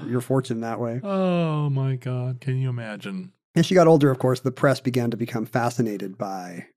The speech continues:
Speaker 1: her, and she was a delightful interview.
Speaker 2: I remember this. I, I, I was also fascinated by her, and I did find her delightful.
Speaker 1: She would, uh, I mean, f-, for one thing, there's, there's always the, you know, the cigar a day kind of stuff she had. In her case, it was, um, I think she had, like,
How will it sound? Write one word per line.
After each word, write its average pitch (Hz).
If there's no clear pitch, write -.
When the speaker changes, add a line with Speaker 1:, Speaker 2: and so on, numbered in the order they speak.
Speaker 1:
her, 85
and 117
she 151
was 135
a 123
delightful 123
interview. 117
Speaker 2:
I 139
remember 147
this. 98
I, 139
I, 139
I 156
was 160
also 151
fascinated 92
by 82
her, 80
and 92
I 107
did 170
find 208
her 180
delightful. 170
Speaker 1:
She 175
would, 151
uh, 135
I 170
mean, 185
f-, -
for 220
one 220
thing, 156
there's, 151
there's 156
always 160
the, 131
you 127
know, 120
the 113
cigar 135
a 127
day 127
kind 127
of 123
stuff 120
she 117
had. 117
In 143
her 185
case, 151
it 131
was, 131
um, 117
I 131
think -
she -
had, 160
like, 131